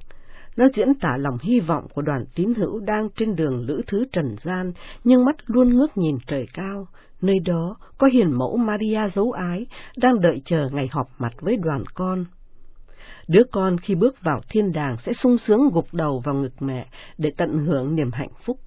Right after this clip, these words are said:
vô cùng tận. Và đó cũng là tâm tình của ông Arturo de Mateis trong lúc này. Ông đang mơ ngày gặp lại hiền mẫu Maria khi ông cất tiếng hát bài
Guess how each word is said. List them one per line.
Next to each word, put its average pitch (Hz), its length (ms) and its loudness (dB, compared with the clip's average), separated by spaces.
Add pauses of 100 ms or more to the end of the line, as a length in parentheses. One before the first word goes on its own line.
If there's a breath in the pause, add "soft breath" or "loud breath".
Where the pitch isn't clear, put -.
vô 214 220 -2
cùng 139 300 -2
tận. 127 160 -6 (1500 soft breath)
Và 156 180 0
đó 135 200 0
cũng 214 200 -2
là 185 240 0
tâm 196 160 2
tình 143 280 0
của - 120 -10
ông 185 180 2
Arturo 175 840 0
de 139 80 -2
Mateis 170 720 -2 (160)
trong 175 180 2
lúc 214 200 -2
này. 143 400 -4 (460 soft breath)
Ông 240 180 6
đang 240 240 4
mơ 233 160 4
ngày 170 340 0
gặp - 160 -4
lại 135 200 -6
hiền 139 180 0
mẫu 120 240 -4
Maria 208 460 -2 (380 loud breath)
khi 220 120 2
ông 190 160 4
cất 247 260 -4
tiếng 208 160 0
hát 214 340 -4
bài 147 220 -2